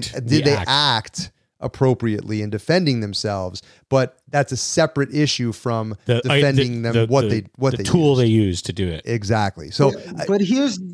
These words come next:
Speaker 3: the difference between dealing with an insurance company and being, dealing with a lawyer. I know that if that were the case, that the same indictment would charge both the, the murder or the attempted murder and the criminal possession of the weapon.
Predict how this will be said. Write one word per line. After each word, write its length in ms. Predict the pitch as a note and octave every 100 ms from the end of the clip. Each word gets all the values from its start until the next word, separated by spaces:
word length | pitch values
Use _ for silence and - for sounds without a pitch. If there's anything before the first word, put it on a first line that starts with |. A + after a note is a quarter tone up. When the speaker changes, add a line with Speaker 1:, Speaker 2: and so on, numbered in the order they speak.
| E3+
Speaker 3:
the 120 | E3 F#3+
difference 400 | D#3+ G#3+ G#3 E3
between 360 | D#3 B2+ E3
dealing 280 | D#3 E3 D#3+
with 160 | D3 D#3
an 60 |
insurance 400 | C#3+ C3 D#3+ D3
company 320 | - C#3 C3+
and 100 | C3
being, 280 | B2 D3 C#3
dealing 220 | D#3+ C#3 B2+
with 100 | B2
a 40 |
lawyer. 440 | C3+ F3+ D3+ - - - - - _ - C3 B2+ D#3 D3 -
I 220 | F#3 C4
know 540 | F#3 B2 B2 A#2+ C#3+ _ -
that 140 | D#3
if 120 | D#3 -
that 240 | F3 F#3
were 120 | F3
the 100 | D#3
case, 560 | C3+ G#3 G3 D3 D3 - - - -
that 240 | D#3 D3+
the 80 | D3+
same 460 | - - A3 A3+
indictment 540 | G3 D3 F3+ G#3 - D3
would 200 | D3+ C#3+
charge 460 | - F3 E3 D3 -
both 280 | E3 E3
the, 240 | E3 D3 C#3+ - -
the 160 | C#3
murder 420 | D3 D#3+ F#3+ F#3+ F#3
or 180 | D#3+ D#3
the 100 | D3+
attempted 360 | D3 E3 C#3
murder 400 | B2 A2+ A2+ C3+ - - -
and 180 | F3+ F#3
the 60 |
criminal 300 | F3+ G3 F3
possession 400 | D3 D3+ D3+ -
of 80 | C3
the 80 | C#3+
weapon. 400 | G#3+ A3+ -